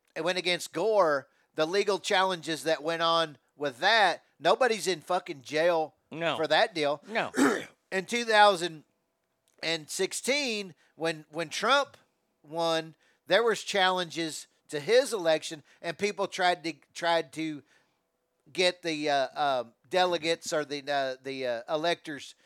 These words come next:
Speaker 1: changed in that.
Speaker 2: Mm-hmm.
Speaker 1: Nobody's in fucking jail. This is, it's just a fucking travesty that's going on.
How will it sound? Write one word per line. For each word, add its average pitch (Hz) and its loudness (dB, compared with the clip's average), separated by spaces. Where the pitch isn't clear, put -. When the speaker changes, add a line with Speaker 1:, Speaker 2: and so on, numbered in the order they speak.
Speaker 1:
changed 170 -2
in 175 -2
that. 196 2
Speaker 2:
Mm-hmm. 190 -6
Speaker 1:
Nobody's 185 0
in 135 -14
fucking 151 -6
jail. 117 -8
This 440 -2
is, 349 -10
it's 294 -6
just 370 -4
a 226 0
fucking 220 -2
travesty 165 -4
that's 147 -8
going 185 -2
on. 160 -2